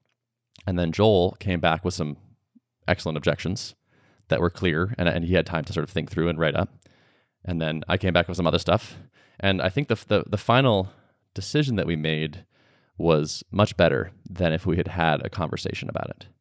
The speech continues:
And I, I, we've had this experience of talking about a thing for a while, and we don't really get anywhere with it. Like, we don't, concrete stuff doesn't come out of it. A-, and our thoughts are not very structured. But when you have time to read a thing and process it,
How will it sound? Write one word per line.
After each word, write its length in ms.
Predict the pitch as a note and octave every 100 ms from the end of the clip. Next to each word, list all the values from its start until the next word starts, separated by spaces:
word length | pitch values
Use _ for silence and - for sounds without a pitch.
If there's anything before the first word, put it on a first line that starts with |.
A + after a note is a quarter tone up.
| _ _ _ _ _ _ _ _ _ _ -
And 280 | G2 F#2 - - -
I, 80 | E2+
I, 140 | G#2 -
we've 180 | A2 A#2
had 140 | D3+
this 120 | C3+ A2
experience 400 | - A#2+ A#2+ E2
of 100 | -
talking 480 | - D3+ F#3+ A#2
about 220 | E2+ D2+ F2
a 40 |
thing 280 | - D2+ D2
for 160 | D#2+
a 60 | D#2+
while, 460 | D2 C#2+ D2 A2+ _ _ _ _ _ _
and 280 | G2 G2 F#2+
we 80 | G#2+
don't 120 | A#2
really 160 | G#2+ G#2
get 140 | G#2+
anywhere 260 | G2 E2 D2
with 140 | - -
it. 100 | - - _ _ _ _ -
Like, 140 | F#2
we 80 | F2+
don't, 340 | F2+ E2+ - - A3+ _
concrete 420 | - B2+ A2 G2 -
stuff 200 | F2 E2
doesn't 200 | D#2+ D2+
come 120 | D#2
out 140 | D2+
of 100 | D2+
it. 120 | - - _ _ _ _ _ _ _ -
A-, 180 | - -
and 100 | F#2
our 120 | E2+
thoughts 380 | E2+ C3 A#2 -
are 120 | - E2
not 180 | E2
very 140 | D2+ D2
structured. 480 | - E2+ - - - _
But 120 | - E2+
when 120 | F#2
you 100 | F2+
have 240 | A#2+ A#2
time 220 | - G2
to 120 | F2 E2
read 180 | G#2
a 40 | G2+
thing 360 | - D2+ D2 -
and 120 | -
process 440 | - E2+ - D2
it, 140 | C#2+